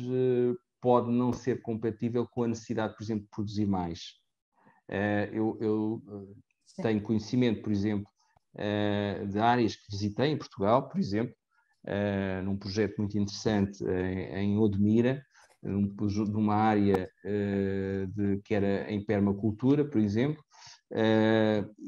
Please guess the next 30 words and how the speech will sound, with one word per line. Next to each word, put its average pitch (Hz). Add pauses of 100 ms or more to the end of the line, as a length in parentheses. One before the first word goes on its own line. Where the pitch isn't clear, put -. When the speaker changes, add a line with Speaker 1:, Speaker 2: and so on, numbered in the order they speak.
Speaker 1:
e 110
que 120
é 110
um 107
projeto 104
comunitário, 104
de, 92
de, 95
está 87
na 90
internet, 101
que -
é 85
o 85
projeto 92
Tamera, 101 (540)
e 120
o 127
que 131
eu 151
verifiquei 123
é 127 (160)
que, 113 (420)
ehm, 117 (380)
eles 135
não 143
conseguiam, 120 (340)
tinham 113
uma 113
área 98